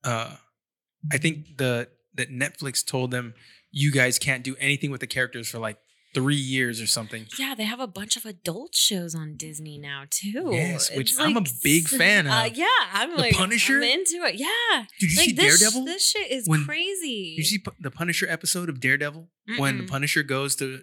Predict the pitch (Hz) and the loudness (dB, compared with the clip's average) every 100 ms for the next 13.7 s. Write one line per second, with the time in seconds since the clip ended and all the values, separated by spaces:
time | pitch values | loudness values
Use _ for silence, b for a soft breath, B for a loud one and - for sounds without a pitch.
0 | _ - 123 - 135 131 127 123 127 147 | _ -8 -6 -2 -2 -2 -4 -4 -4 -6
1 | - 214 240 302 320 262 190 - 143 139 | -12 -4 0 0 0 -4 -4 0 2 2
2 | 123 147 135 127 - 131 135 - 135 147 | 2 0 0 0 0 2 0 -2 -4 -4
3 | 160 135 127 135 139 135 143 156 - 196 | -6 -8 -2 0 0 0 -2 -4 -12 -12
4 | 208 226 294 277 180 - 180 226 170 147 | -6 -6 -6 -4 -2 2 4 4 4 4
5 | 156 - _ - 254 262 320 311 143 135 | 2 -2 _ -4 -2 2 4 4 2 -2
6 | 127 - - B B B 214 214 196 190 | -6 -8 -16 B B B -12 -8 -8 -6
7 | 190 175 165 143 104 - 208 - 143 131 | -6 -6 -4 -6 -6 -10 -6 -2 0 -2
8 | 127 127 120 - - - - b b b | -6 -10 -12 -8 -8 -8 -12 b b b
9 | 190 196 185 180 160 - - - - 196 | -2 2 2 2 -2 -8 -10 -8 -10 -10
10 | 147 - - - 175 127 - - 190 202 | -12 -12 -14 0 2 0 -4 -12 -10 -10
11 | 190 180 170 170 - - _ - 170 165 | -8 -10 -10 -12 -14 -16 _ -4 -2 -4
12 | 151 151 139 139 131 _ - B B B | -8 -12 -14 -16 -18 _ -20 B B B
13 | - 180 180 - 175 - | 2 4 4 0 -4 -6